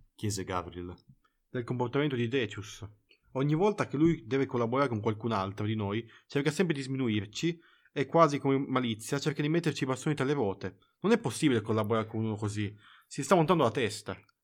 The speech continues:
Speaker 1: "Capisco", rispose Gavril.
Speaker 2: "E quindi?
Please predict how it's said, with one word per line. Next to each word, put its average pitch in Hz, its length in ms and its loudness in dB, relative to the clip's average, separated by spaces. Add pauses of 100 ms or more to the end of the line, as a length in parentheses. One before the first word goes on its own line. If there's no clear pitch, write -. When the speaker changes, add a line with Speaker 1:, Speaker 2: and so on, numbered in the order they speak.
(240)
Speaker 1:
"Capisco", 104 720 -8 (140)
rispose 87 440 -10
Gavril. 82 480 -10 (840)
Speaker 2:
"E 110 60 -2
quindi? 151 500 -2